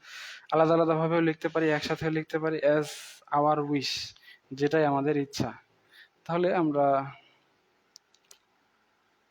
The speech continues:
আলাদা করে লিখবো নাকি ছক টেনে লিখবো? আচ্ছা,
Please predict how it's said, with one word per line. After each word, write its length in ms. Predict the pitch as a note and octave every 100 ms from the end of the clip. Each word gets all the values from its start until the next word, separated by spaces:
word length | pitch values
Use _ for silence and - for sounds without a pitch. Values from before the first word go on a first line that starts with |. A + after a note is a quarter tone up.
| _ _ _ _ _ _ _ _ _ _ _ _ _ - _ _
আলাদা 300 | D3+ D#3 D#3+
করে 140 | E3
লিখবো 260 | E3+ E3+ F3
নাকি 200 | D#3 D#3+
ছক 240 | - E3+ -
টেনে 180 | D#3 C3+
লিখবো? 220 | A#2 -
আচ্ছা, 140 | C#3